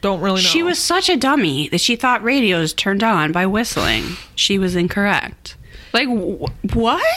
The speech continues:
Speaker 1: It seems like other things went awry. I don't know. This Fred guy really thinks that she just didn't know how to use the radio, and that's why she got lost.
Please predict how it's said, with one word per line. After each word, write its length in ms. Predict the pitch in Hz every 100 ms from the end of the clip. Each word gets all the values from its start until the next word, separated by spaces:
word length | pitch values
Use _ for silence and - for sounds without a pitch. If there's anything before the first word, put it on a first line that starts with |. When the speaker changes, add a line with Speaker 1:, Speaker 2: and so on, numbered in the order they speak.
| 349
Speaker 1:
It 120 | 403 -
seems 280 | 415 571
like 180 | 605 -
other 220 | 262 262
things 320 | 285 262 240 208
went 240 | 190 185
awry. 220 | 180 151 -
I 140 | 196
don't 160 | 185 139
know. 180 | 85 -
This 200 | 302 -
Fred 300 | 339 381 339
guy 140 | 254
really 340 | 220 226 214
thinks 240 | 190 202 185
that 100 | -
she 140 | -
just 180 | 185 190
didn't 160 | 170 190
know 120 | 190
how 140 | 190
to 220 | 175 175 190
use 220 | 185 180
the 60 |
radio, 360 | 180 175 160 156
and 120 | 151
that's 180 | 151 147
why 120 | 147
she 140 | 151 156
got 180 | 151 147
lost. 520 | 135 - - -